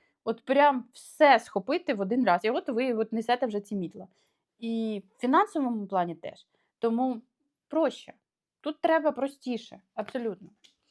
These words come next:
Так, і карта порада. Да, для близнюків потрібна порада з таким розкладом. <laughs> Так, порада, дивимося. Ладно, місяць непоганий, не треба за все братися,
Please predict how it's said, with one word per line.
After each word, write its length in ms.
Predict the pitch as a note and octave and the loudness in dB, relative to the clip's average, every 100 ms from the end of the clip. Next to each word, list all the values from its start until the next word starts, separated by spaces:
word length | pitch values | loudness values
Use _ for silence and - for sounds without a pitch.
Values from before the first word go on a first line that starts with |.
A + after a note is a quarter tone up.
| _ _ _ _ - | _ _ _ _ 0
Так, 220 | B3+ - _ _ - | 0 0 _ _ -10
і 420 | C#4 D4 D#4+ E4+ - | -6 -4 -4 -6 2
карта 500 | A3+ C#4 - C4+ - | 2 2 2 0 2
порада. 680 | C#4+ A#3 G3 D#3 D3 F3+ A3 F#4 - | 2 4 4 2 0 -2 -2 -4 -10
Да, 280 | G#3 G3+ - | -2 -2 -2
для 180 | G3 G3 | -4 -6
близнюків 480 | G3+ G3+ G3+ E4 E4+ | -6 -8 -6 -6 -6
потрібна 320 | A#3+ A#3+ A#3 | -6 -6 -4
порада 340 | A3+ F#3 F3 | -2 -2 -2
з 20 | |
таким 280 | - - F#3 | -8 -6 -6
розкладом. 380 | F#3 C#4+ D4 C4 - _ - - _ - | 0 0 0 -4 -18 _ -20 -20 _ 0
<laughs> 800 | A4+ D#4 - - G4+ G4 C#4 - | 4 4 2 -12 -12 -12 -6 4
Так, 440 | A4+ G#4 E4+ A#3 - | 6 6 4 0 0
порада, 540 | C4+ D4+ C#4+ A3+ G#3 G#3 | 4 6 6 4 0 -2
дивимося. 600 | A#3 G#3 F#3 F3 - G3 _ | -2 -2 -4 -8 -12 -18 _
Ладно, 300 | B3 C#4+ F#3+ | 6 6 6
місяць 360 | G3 D4 G#4 G4 | -4 -6 -6 -4
непоганий, 600 | D#4 D4+ D#4+ B4+ A4 A#3 _ - - | 0 0 0 -2 -4 -8 _ -20 -8
не 240 | B3 C#4+ | -4 -4
треба 600 | C#4+ E4 C#4 B3+ A#3+ A3 | -2 -2 2 4 4 2
за 100 | A3+ | -2
все 160 | B3+ C4 | -4 -4
братися, 640 | G#3+ A#3 - - - F#3+ | -2 -2 -2 -6 -10 -14